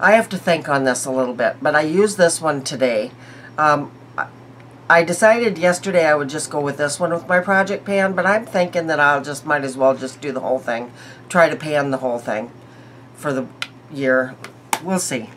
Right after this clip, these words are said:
how things go there. And then for my lipstick, this is also in my Project Pan, is my Matte Naked by Milani. You guys know I absolutely love, love, love, love.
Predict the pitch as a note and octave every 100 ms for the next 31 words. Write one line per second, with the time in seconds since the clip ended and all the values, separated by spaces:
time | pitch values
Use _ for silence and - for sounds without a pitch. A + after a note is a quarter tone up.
0 | - - - - - C3 C#3 B2+ A#2 -
1 | G#2+ G#2+ A2+ A2+ - - - - A#3 B3
2 | C#4+ C#4 D4 C#4+ C#4 - A3 G#3 G3 A3+
3 | A#3+ A3 G3+ A#3 - F3+ D3+ C#3 D3+ C3
4 | C3+ - D3+ C3 C3+ C#3+ D3 D3 D3 D3+
5 | D#3 E3 E3 D3+ C#3+ D3 C3+ C#3 C3 C3
6 | B2 A#2+ C3 D3 - - - - D3+ D3
7 | C#3+ C#3 D3 D3 C#3 - C#3 - C#3+ -
8 | C3 C3 C3 C3 C3+ C3 - - - -
9 | - - - - - - - - - -
10 | - D3 C#3+ C3 C#3 C3+ B2+ C3+ B2 C3
11 | C3+